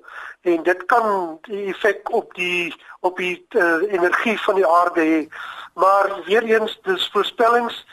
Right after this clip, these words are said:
en 'n mens weet ook nie na die, die, die, die intensiteit daarvan, eh, wat dit gaan wees. Kan dit die globale verwarming wat tans besig is om te gebeur bietjie teewerk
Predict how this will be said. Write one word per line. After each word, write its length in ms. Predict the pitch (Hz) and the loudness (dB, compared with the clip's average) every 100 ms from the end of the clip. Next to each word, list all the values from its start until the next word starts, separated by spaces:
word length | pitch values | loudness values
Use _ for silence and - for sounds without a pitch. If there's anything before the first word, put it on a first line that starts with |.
| - - _ - | -20 -20 _ 2
en 340 | 185 185 190 | 4 4 4
'n 120 | 185 | 2
mens 260 | 170 190 - | 2 2 2
weet 220 | 190 196 | -2 0
ook 160 | 214 226 | -2 -2
nie 280 | 220 214 185 | -4 -4 -2
na 200 | 175 170 | 0 0
die, 300 | 175 170 - _ _ | -2 -4 -12 _ _
die, 220 | 175 165 156 | -14 -14 -14
die, 280 | 165 165 - - - - | -14 -14 -16 -20 -18 -6
die 200 | 180 190 | 0 0
intensiteit 760 | 180 185 180 190 - 240 226 | 2 -2 -2 -6 0 2 4
daarvan, 460 | 170 170 - 160 - - - - - | 4 4 2 -2 -2 -16 -16 -6 2
eh, 340 | 165 160 143 | 4 4 4
wat 140 | 165 | 2
dit 200 | 202 202 | 2 0
gaan 220 | - 185 170 | 2 2 2
wees. 300 | 175 165 - | 0 0 0
Kan 220 | 233 226 | 2 4
dit 200 | 220 220 - - - - | 2 -2 -8 -16 -16 -6
die 100 | 185 | -2
globale 540 | 196 185 165 180 196 | 0 2 4 4 2
verwarming 640 | - 160 160 180 196 196 | 0 2 4 4 4 2
wat 220 | 165 160 - | 2 0 2
tans 240 | 190 185 | 0 2
besig 360 | 175 175 190 190 | 0 2 0 -2
is 160 | - | -2
om 100 | 180 | -4
te 140 | - 175 | -4 -8
gebeur 340 | - 359 359 | -2 -2 -2
bietjie 220 | 349 330 - | -4 -16 -10
teewerk 580 | 247 240 208 202 202 - | -2 2 4 2 2 -4